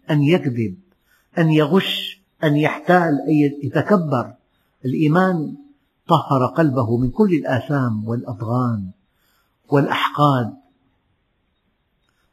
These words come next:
وربك الغني ذو الرحمة، بقدر ما هو غني بقدر ما هو رحيم.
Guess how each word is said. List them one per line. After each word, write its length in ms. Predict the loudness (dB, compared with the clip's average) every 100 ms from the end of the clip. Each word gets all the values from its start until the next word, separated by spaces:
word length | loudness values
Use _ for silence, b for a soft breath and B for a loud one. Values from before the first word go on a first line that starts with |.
| -4
وربك 520 | -2 0 0 -2 -2
الغني 680 | -2 -2 0 2 2 0 0
ذو 320 | 0 0 -2
الرحمة، 540 | -2 -6 -6 -10 -12 _ _ _ _ _ _ _ _ _ -12
بقدر 400 | -6 -6 -2 -2
ما 80 | -2
هو 320 | 0 0 2
غني 580 | 0 2 0 -2 -10 -14 _ _ _ _ -16
بقدر 420 | -8 -4 -2 -2
ما 100 | -2
هو 240 | -2 -4
رحيم. 500 | -4 -8 -8 -8 -10